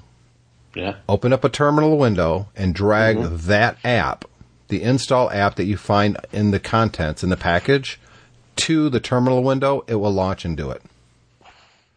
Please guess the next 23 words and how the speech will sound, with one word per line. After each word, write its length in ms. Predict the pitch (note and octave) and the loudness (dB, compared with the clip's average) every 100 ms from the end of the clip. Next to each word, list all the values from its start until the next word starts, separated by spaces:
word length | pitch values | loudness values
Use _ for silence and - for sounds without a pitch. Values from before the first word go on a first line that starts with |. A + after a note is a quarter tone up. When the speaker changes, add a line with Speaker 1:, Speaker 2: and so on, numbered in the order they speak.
| _ _ _ _ - | _ _ _ _ -6
Speaker 2:
'Cause 200 | - A2+ | 2 4
you're 200 | A2 F2+ | 4 2
completely, 760 | - G#2 - A#2 D#3 E3+ C#3+ A#2+ | 2 0 0 -2 0 0 2 2
at 140 | G#2+ | 2
that 260 | A#2+ A2+ - | 2 0 0
point, 360 | - G2+ F2 E2+ | -4 -4 -2 0
bypassing 680 | G2+ G#2 G#2+ G2 - G2 | 0 0 0 -2 0 -2
the 80 | F2 | -2
gooey 400 | F2 G#2 A#2 G2 | -2 0 2 2
that's 260 | F2 E2+ - | 0 -2 -4
checking 340 | - F#2 E2+ | -2 -2 -2
the 80 | D2 | -4
certificate. 680 | - - F2 - A#1 G#1+ - _ - - _ - - | -6 -4 -4 -2 -6 -8 -12 _ -20 -20 _ -14 -2
Speaker 1:
Right. 340 | F#2+ F2 D2 - - - - - | 0 0 -2 -10 -20 -20 -20 -4
Speaker 2:
And 160 | A2 A2 | 2 2
it 80 | F2 | 2
worked. 380 | F2+ - - - - | -2 -4 -12 -20 -4
So 100 | A2 | 2
I 60 | |
got 160 | A#2 D#3+ | 2 2
them 160 | C#3+ A#2+ | 2 2
both 240 | A#2+ - | 2 2
installed. 580 | F#2 - G2 D#2 G1+ | -2 -2 0 0 0